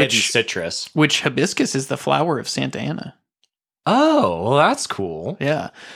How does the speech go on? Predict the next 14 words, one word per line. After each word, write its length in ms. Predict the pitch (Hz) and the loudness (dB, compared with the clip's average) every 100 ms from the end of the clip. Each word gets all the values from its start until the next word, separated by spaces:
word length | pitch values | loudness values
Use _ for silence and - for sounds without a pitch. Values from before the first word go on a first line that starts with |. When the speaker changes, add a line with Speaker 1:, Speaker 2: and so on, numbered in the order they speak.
| - | -4
Speaker 1:
Uh, 680 | 147 143 139 135 127 127 127 131 | 2 4 4 4 2 2 0 0
lemon 320 | 139 165 151 | 2 2 2
peel, 320 | 180 165 151 | 2 4 4
orange 340 | - 143 143 | 2 0 -2
peel, 300 | - 151 147 147 | 0 2 4 2
and 80 | - | -2
Speaker 2:
Yep. 60 | |
Speaker 1:
sage. 920 | - 92 98 160 123 - - - - - _ _ _ | -6 -2 0 2 0 -4 -6 -4 -6 -8 _ _ _
Sage 300 | - - 156 | -6 -4 -2
is 100 | - | -4
cool. 340 | - - - 147 _ _ | -6 -6 -6 -10 _ _
Speaker 2:
Hi, 220 | - 98 | -6 -4
I 20 | 92 | -2
don't, 220 | 127 | -2